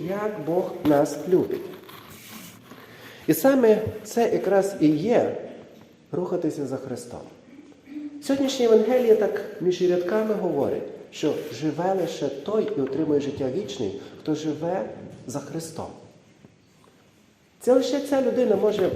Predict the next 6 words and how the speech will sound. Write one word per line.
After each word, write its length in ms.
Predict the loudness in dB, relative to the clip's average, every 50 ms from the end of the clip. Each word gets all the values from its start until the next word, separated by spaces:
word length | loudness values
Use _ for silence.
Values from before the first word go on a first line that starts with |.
| -2 -4
мати 280 | -2 -4 -2 -2 -2
в 260 | -2 -2 -4 -6 -8
повноті 460 | -4 -4 -2 -2 -2 -4 -2 -2 -2 -2
життя. 360 | -2 -4 -8 -10 -10 -10 -12 -12 -12 -16 -20 -20 -20 -20 -20 _ _ _ _ _ _ -20 -20 -20 -20 -20 -20 -20 -20 -20 -20 -20 -20 -20 -20 -20 -20 -20 _ -20 -20 -20 -20 -20 -20 -20 _ -20 -20 -20 -20 -20 _ -20 -20 -20 _ _ -18 _ -6
Знаєте, 440 | 0 2 4 4 4 4 4 4 4
в 200 | 2 2 -2